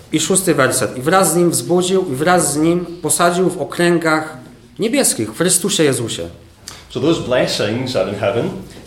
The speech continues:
Speaker 1: Te błogosławieństwa są w niebie.
Speaker 2: Our Lord Jesus is in heaven.
Speaker 1: Nasz Pan Jezus jest w niebie.
Speaker 2: And we are in the Lord Jesus.
Speaker 1: A my jesteśmy w Panu Jezusie.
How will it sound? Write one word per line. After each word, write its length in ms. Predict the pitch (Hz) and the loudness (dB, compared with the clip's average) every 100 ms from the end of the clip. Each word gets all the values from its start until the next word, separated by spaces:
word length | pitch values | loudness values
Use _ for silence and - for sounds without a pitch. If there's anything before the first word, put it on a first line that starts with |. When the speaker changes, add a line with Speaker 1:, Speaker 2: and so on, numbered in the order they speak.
| - | -4
Speaker 1:
Te 80 | 160 | 0
błogosławieństwa 640 | 185 175 165 156 202 - | 2 2 2 2 2 0
są 180 | - 160 | 2 0
w 60 | 120 | 0
niebie. 340 | 110 104 170 226 - - - - | -4 -2 -4 -6 -16 -20 -20 -2
Speaker 2:
Our 200 | 123 120 | 2 4
Lord 240 | 113 110 | 2 0
Jesus 360 | 143 185 107 98 | -4 -2 -2 -2
is 60 | |
in 160 | 98 92 | -6 -4
heaven. 300 | 95 92 - - - | -4 -4 -6 -10 -4
Speaker 1:
Nasz 340 | 117 135 - | -2 0 -4
Pan 220 | - 131 | -2 2
Jezus 280 | 175 240 160 | 4 4 2
jest 140 | 117 107 | 0 -2
w 40 | |
niebie. 300 | 104 104 190 - - - - - | -4 -4 -6 -10 -20 -20 -20 -16
Speaker 2:
And 140 | 101 104 113 | -12 -10 -8
we 280 | 104 127 113 | -4 2 4
are 100 | 113 | 4
in 40 | 110 | 2
the 60 | |
Lord 280 | 107 107 107 | 0 0 -2
Jesus. 480 | 110 - - - - | -4 -6 -8 -10 -6
Speaker 1:
A 80 | 117 | 0
my 180 | 139 185 | 2 4
jesteśmy 340 | 196 185 165 | 4 2 0
w 40 | 156 | 0
Panu 220 | 143 135 | 0 0
Jezusie. 380 | 120 117 - | 0 -2 -6